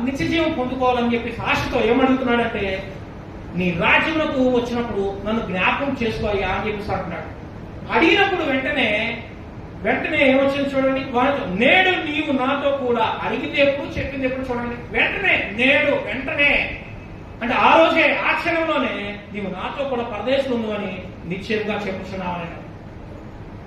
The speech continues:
కాబట్టి ఈ రీతిగా మనం ఈ యొక్క రెండో మాటలో మనం జ్ఞాపకం చేసుకోవాల్సింది ఏంటంటే వాగ్దానం అనేది దేవుడు ఇస్తున్నాడు. అంటే ఎవరైతే క్షమాపణ పొందుతారో వాళ్ళకి ఖచ్చితంగా ఏముంటుంది? నిత్య జీవం. That is, ఆ, అది ఒక వాగ్దానం అని చెప్పి మనం గుర్తుపెట్టుకోవచ్చు.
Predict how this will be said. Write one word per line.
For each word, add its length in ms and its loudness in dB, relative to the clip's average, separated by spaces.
కాబట్టి 240 0
ఈ 200 6
రీతిగా 760 0
మనం 340 0
ఈ 40 0
యొక్క 420 0
రెండో 280 2
మాటలో 420 0
మనం 260 0
జ్ఞాపకం 440 -2
చేసుకోవాల్సింది 560 -2
ఏంటంటే 240 -6
వాగ్దానం 640 2
అనేది 200 -2
దేవుడు 200 -4
ఇస్తున్నాడు. 600 -8
అంటే 120 -2
ఎవరైతే 440 6
క్షమాపణ 440 4
పొందుతారో 680 -2
వాళ్ళకి 260 4
ఖచ్చితంగా 400 4
ఏముంటుంది? 680 0
నిత్య 280 2
జీవం. 540 0
That 180 -2
is, 180 -8
ఆ, 60 2
అది 540 -4
ఒక 100 -4
వాగ్దానం 600 0
అని 100 6
చెప్పి 200 2
మనం 200 -2
గుర్తుపెట్టుకోవచ్చు. 640 -2